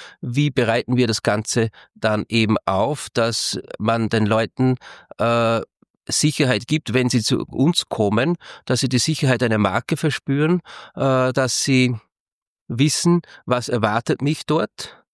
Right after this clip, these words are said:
äh, wie ist die Qualität, äh, wie lange dauert dieser Prozess, dass ich dort bin, ja.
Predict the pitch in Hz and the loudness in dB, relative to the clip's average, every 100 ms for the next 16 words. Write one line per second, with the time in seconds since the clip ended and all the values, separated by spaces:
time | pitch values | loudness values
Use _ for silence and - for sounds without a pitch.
0 | _ - - 131 131 123 117 131 151 135 | _ -10 -2 2 2 0 0 0 2 0
1 | - 123 127 117 117 - 139 190 _ - | -2 -2 0 0 0 -2 -2 -2 _ -18
2 | - _ - - - 123 123 123 110 98 | -18 _ -20 -8 -2 0 2 0 -2 -6
3 | 117 117 135 135 127 120 107 117 151 156 | -6 0 2 2 0 0 0 0 0 0
4 | 160 151 147 131 131 - - 143 151 - | 0 0 -2 0 -2 -2 -2 -2 -2 -2
5 | 151 127 - 156 202 143 120 | -2 -2 0 0 2 2 0